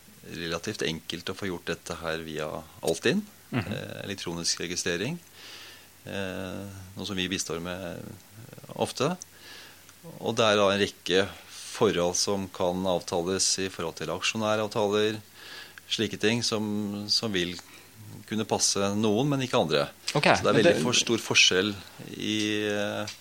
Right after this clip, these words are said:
Speaker 1: i behovene fra, fra foretak til foretak.
Speaker 2: Ja, så hvis, men hvis man går, går litt mer detaljert inn på, på akkurat det, for det er, jeg tror det er mange som, hvis man ikke har vært med på å stifte et selskap før, så, så er det litt, litt en jungel. Eh, nå sier du at det er enkelt å, å gjøre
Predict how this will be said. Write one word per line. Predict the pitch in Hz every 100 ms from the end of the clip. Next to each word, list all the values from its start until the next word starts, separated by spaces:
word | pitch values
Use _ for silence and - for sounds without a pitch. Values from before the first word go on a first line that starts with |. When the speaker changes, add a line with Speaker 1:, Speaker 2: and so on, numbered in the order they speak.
| - - - -
Speaker 1:
i | -
behovene | 107 107 95 87 104 110
fra, | 110 101 98 98 101 101 101 95 - - -
fra | 110
foretak | - 90 82 90
til | - 87
foretak. | 82 80 90 - - - -
Speaker 2:
Ja, | 104 107
så | -
hvis, | 151 143
men | 156
hvis | 156 151
man | 156
går, | 135 117
går | 147
litt | 143 - -
mer | 117 110 120
detaljert | 113 120 123 107
inn | 107
på, | - 113 110 -
på | - 113
akkurat | - 107
det, | 101 104
for | -
det | 113
er, | 117 113 110 110 107 - -
jeg | -
tror | 117
det | 117
er |
mange | 120 104
som, | 110
hvis | 107 - - - - 120
man | 123
ikke | 120
har | 117
vært | 110
med | 110
på | 110
å |
stifte | - 117 104
et | 104
selskap | 98 104
før, | 113 110
så, | 117 101
så | - 107
er | 104
det | 107
litt, | 101 - - - - - - - - - - - - -
litt | 127
en | 127
jungel. | 110 95 107 98
Eh, | - - 120 113 113 110
nå | 123 120
sier | 135
du |
at | 110
det | -
er |
enkelt | 101 117 -
å, | 117 117
å | -
gjøre | 123 98